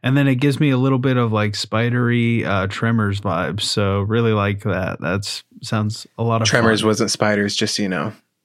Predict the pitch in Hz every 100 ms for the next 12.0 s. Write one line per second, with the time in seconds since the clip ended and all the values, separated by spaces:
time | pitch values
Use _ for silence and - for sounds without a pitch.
0 | _ _ _ _ _ _ _ _ _ -
1 | 180 135 131 143 139 131 127 120 120 117
2 | 110 120 110 113 110 110 104 - 104 92
3 | - 120 110 98 78 104 113 127 113 110
4 | 117 - 123 117 113 110 107 104 107 104
5 | 104 101 71 113 104 107 107 110 104 113
6 | 104 156 165 190 254 - 269 285 196 165
7 | 151 180 190 254 247 202 196 - 170 160
8 | 160 202 196 185 - 170 - 160 160 151
9 | 135 - 180 98 - 123 117 127 123 175
10 | 165 143 143 139 135 - 113 120 110 107
11 | - 113 110 - 113 110 110 110 113